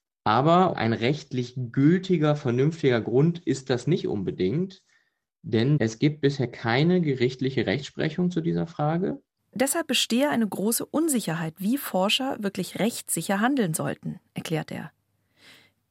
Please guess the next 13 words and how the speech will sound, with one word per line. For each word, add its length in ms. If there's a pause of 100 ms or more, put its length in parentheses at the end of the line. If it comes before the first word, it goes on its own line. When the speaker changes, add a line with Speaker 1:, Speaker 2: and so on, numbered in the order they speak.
(160)
Speaker 2:
Gabi 300
Neumann 560
ist 240
Referentin 540
des 160
Vereins 520 (120)
Ärzte 460
gegen 360
Tierversuche. 760 (240)
Für 200
sie 240
ist 180
klar, 300